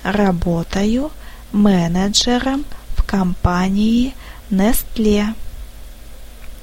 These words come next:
Большую часть моего рабочего времени занимают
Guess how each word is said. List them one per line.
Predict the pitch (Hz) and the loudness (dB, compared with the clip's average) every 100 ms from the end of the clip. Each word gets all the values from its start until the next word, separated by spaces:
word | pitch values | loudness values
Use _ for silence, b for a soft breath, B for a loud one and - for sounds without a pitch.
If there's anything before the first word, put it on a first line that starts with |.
| B B B B | B B B B
Большую | 214 214 233 247 247 - - 202 185 190 - - | -2 4 6 6 6 2 2 2 0 -2 -6 -2
часть | - 226 214 190 - - - B B B - | 2 4 4 2 0 2 2 B B B 0
моего | 208 208 220 214 214 202 180 - - - - - | 4 6 6 4 2 2 0 -4 -10 -14 -16 -8
рабочего | 208 214 202 185 214 190 - - 180 180 170 - - - | 0 2 2 4 4 4 2 0 0 -2 -6 -8 -12 -6
времени | 220 214 208 185 170 190 208 240 285 - B B - | -2 0 2 2 2 2 4 4 2 -4 B B 0
занимают | 208 202 185 175 170 170 185 254 - | 4 4 4 2 2 2 0 0 -4